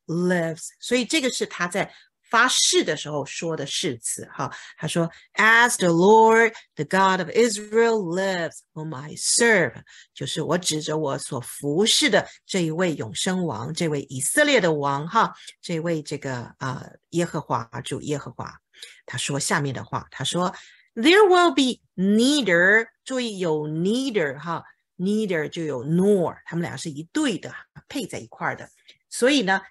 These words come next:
将会。”既没有这个，也没有后面的这个东西，这两个是，都是，啊，否定词哈。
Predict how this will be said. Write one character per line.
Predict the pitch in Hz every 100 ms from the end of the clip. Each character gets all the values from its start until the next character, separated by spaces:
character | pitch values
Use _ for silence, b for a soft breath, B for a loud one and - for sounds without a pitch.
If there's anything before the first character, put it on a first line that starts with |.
| _
将 | - 262 254 262
会。” | 285 233 180 - _ -
既 | - 427 349
没 | 247 196
有 | 226 160
这 | 151 302 285 208
个， | 180 147 -
也 | 156 131
没 | 139 190
有 | 156
后 | - - 415
面 | 262 220 151
的 |
这 | 139 156
个 | 131
东 | 139 156
西， | 143
这 | - 196
两 | 123
个 | 139
是， | 165 196 B B _ -
都 | 196
是， | 190 175 151 -
啊， | - 143 -
否 | 180 151
定 | 240 170
词 | - - 127
哈。 | 151 160